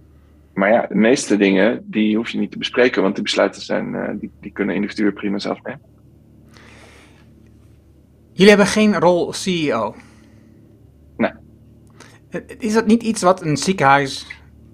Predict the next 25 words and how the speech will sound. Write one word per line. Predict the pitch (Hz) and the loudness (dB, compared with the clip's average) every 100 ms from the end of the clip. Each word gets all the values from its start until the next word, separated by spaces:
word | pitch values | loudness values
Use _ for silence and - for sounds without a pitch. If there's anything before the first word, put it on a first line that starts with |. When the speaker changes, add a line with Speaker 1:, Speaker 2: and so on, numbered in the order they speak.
| - - - | -20 -20 -16
Speaker 2:
traditioneel | - 139 127 143 135 | -6 -6 -6 -6 -6
opgezet | - - 147 - | -6 -8 -8 -10
verwacht, | - - 143 120 147 - 139 | -12 -2 0 2 2 0 -6
dat | 143 143 | -6 -4
er | 139 160 | -6 -6
iemand | 151 143 139 | -4 -2 -4
is | 139 139 | -8 -6
die | 143 | -6
uiteindelijk | 123 - 147 139 | -4 -4 -2 -2
het | 143 127 | -4 -6
document | 143 135 139 135 135 | -6 -4 -4 -4 -4
tekent | 135 127 127 | -8 -6 -6
of | 127 | -8
de | - | -10
C | - | -10
E | 147 123 | -6 -6
O-rol | 135 135 135 127 123 | -4 -4 -6 -8 -8
heeft? | 123 180 - - _ _ _ - | -10 -12 -16 -20 _ _ _ -14
Speaker 1:
We | - - - | -10 -10 -2
hebben | 107 113 | 2 4
de | 110 | 4
externe | - - - 123 104 | 2 -2 0 2 0
C | - | -4
E | 101 98 - | -6 -6 -8
O. | - | -14